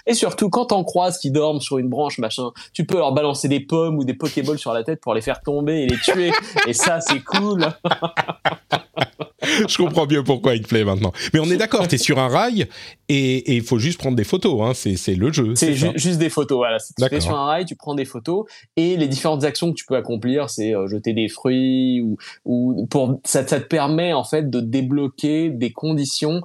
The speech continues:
Speaker 1: qui changent en fait la façon dont le rail va fonctionner.
Speaker 2: Hmm.
Speaker 1: Euh, mais si tu
Speaker 2: D'accord.
Speaker 1: fais rien de différent d'une partie à l'autre, c'est toujours la même chose, c'est, euh, un
Speaker 2: Hmm.
Speaker 1: peu rasoir. Sauf que, effectivement, les Pokémon, euh, selon l'heure de la journée ou, euh,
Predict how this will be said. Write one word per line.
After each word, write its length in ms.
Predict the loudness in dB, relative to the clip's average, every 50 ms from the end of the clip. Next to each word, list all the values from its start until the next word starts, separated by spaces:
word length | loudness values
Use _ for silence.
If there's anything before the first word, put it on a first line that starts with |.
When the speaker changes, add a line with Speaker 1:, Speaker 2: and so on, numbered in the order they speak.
| -10 -16 -20 _ _ _
Speaker 1:
qui 120 | -4 -2
changent 480 | 0 2 2 2 2 2 2 0 0 0
en 100 | -2 -2
fait 300 | -2 -2 -2 -2 -2 -2
la 120 | -4 -4
façon 420 | -2 -2 -4 -4 -2 -4 -2 -2 -2
dont 160 | -2 -2 -2
le 60 | -2 -2
rail 500 | 0 0 0 0 0 0 -2 -2 -4 -6 -4
va 400 | -2 -2 0 0 0 0 -2 -4 -8
fonctionner. 500 | -10 -10 -8 -8 -6 -6 -6 -6 -6 -10 _ _ _ _
Speaker 2:
Hmm. 200 | 0 0 2 0 0 -2 -6 _ _ -4
Speaker 1:
Euh, 140 | -2 0
mais 100 | 0 0
si 160 | 2 2 0 0
tu 120 | 0 0
Speaker 2:
D'accord. 140 | 0 0 2
Speaker 1:
fais 80 | 2
rien 140 | 2 0 0
de 260 | 0 -2 -2 -2 -2
différent 460 | -2 -4 -8 -8 -4 -2 0 0 0 -2
d'une 160 | -4 -6 -4
partie 240 | -4 -6 -4 -2 0
à 20 |
l'autre, 200 | 0 0 -2 -4
c'est 160 | -6 -8 -10 -6
toujours 280 | -4 -2 0 0 2
la 100 | 2 2
même 160 | 0 -2 -2
chose, 380 | -4 -2 -2 0 0 -2 -2 -4
c'est, 260 | -4 -4 -4 -2 -4 -4
euh, 220 | -4 -4 -6 -4 -2 -2
un 60 | -2
Speaker 2:
Hmm. 40 | 0
Speaker 1:
peu 80 | 0
rasoir. 380 | 0 0 0 0 -2 -4 -4 -6 -8 -12 -12 -6 -2
Sauf 240 | 0 0 0 0 0
que, 80 | 0 2 2
effectivement, 460 | 0 0 -2 -4 -2 -2 0 0 0
les 80 | 0 -2
Pokémon, 500 | -2 -4 -4 -2 -2 0 0 0 0 0
euh, 160 | 0 0 -2 -4
selon 280 | -4 -6 -4 -2 0
l'heure 160 | 0 0 0 0
de 80 | 0
la 120 | 0 0 0
journée 580 | 0 0 0 0 0 0 0 0 0 0 0
ou, 320 | -2 -4 -8 -10 -6 -6
euh, 40 | -6